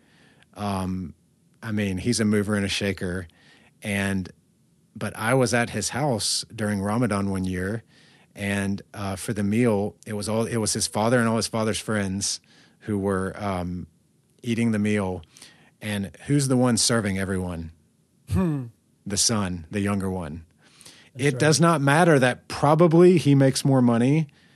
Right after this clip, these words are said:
Speaker 1: and definitely has more influence in the Republic at a work level. But in what's valued in the caucus is age.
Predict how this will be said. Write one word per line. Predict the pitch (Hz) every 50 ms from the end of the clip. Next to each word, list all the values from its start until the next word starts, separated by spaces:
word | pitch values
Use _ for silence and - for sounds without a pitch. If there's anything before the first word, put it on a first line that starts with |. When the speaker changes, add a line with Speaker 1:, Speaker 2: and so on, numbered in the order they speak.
| _ _ _ _ -
Speaker 1:
and | 113 117 113 113 110 113 110 101 - _ _ _ _ _ _ _ _ _ _ _ _ _ _ _ _ - - 127 104 -
definitely | 143 135 135 156 156 135 127 123
has | 98 120 120 98
more | 113 110 101 82
influence | 113 110 104 - - 107 104 101 98 92 - - - - - - _ -
in | 120 107 101 101
the | 101
Republic | 98 101 90 - - 98 92 104 98 - -
at | - -
a | 98 90
work | 90 92 95 95 - 123
level. | 120 117 123 143 156 156 143 - _ _ - _ _ _ _ _ _ _ _ - _ _ _
But | - 113 113 117 107 - - _ _ _ _ _ _ _ _ _
in | - 127 123 123 123 - -
what's | - 120 120 120 117 -
valued | - 107 107 110 113 117 113 120
in | 110 104
the | 101
caucus | - 107 104 95 - - - 135 131 139 - - - - - - 180 - _ _ _ _ _ _ - - _ _
is | - 110 95 - -
age. | 113 113 107 101 95 90 85 85 - -